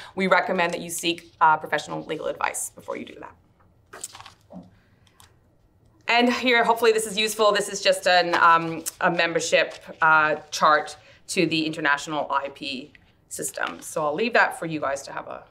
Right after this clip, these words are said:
a look at. Okay, so some practical tips. As I foreshadowed, consult an I P attorney. I don't think that we can, uh, recommend this enough. Uh, I P Australia, uh, provides support and information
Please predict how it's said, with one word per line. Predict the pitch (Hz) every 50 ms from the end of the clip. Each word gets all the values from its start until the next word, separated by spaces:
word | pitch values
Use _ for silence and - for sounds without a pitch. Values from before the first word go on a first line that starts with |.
| _ _ _
a | 165
look | 156 - - -
at. | - - - - - - _ _ _ _ _ _ _ _ _ _ _ _ _ _ _ _ _ _ _ _ _ _ _ _ _ _ - _ _ _ _ _ _ _ _ _ _ _ _ _ _ _ _ _ _ _ _
Okay, | 440 466 508 453 160 151 - - -
so | - - - 240 233 226
some | 226 - 262
practical | 311 339 349 - 175 151
tips. | - - - - - - - - - - _ _ _
As | 190 170 -
I | 180
foreshadowed, | 180 - 247 277 285 - 359 330 339 349 359 370 370 370 - - - - - - _ _ _ _ _ _ _
consult | - 247 233 240 - 240 240 240 240 - - - _ -
an | 226 220
I | 214 214 220
P | 208 220 226 214 214 214 - - _ _ _
attorney. | 180 170 - 170 156 147 151 147 143 -
I | 190
don't | 180 214 214 208 208
think | 220 208 185
that | 196 180 -
we | 190 190 185
can, | 185 - 196 185 175 175 170 - - - - - - -
uh, | 175 180 175 165 160 165 - - - - - _ _ _ _ _ _ _ _ _ _ _ _ _ _
recommend | 202 214 214 214 196 190 180 175
this | 170 156 -
enough. | 151 147 - - - - - - - _ -
Uh, | 175 170 170 -
I | - 233
P | 233 240 247
Australia, | 226 - - 220 202 202 202 202 202 202 196 - - - _
uh, | 175 170 165 160
provides | 160 - 190 180 196 196 185 180 180 -
support | - 185 - - - 240 247 247 247 - -
and | 190 175
information | - 170 160 160 175 165 170 170 185 220 220 - 311 320 339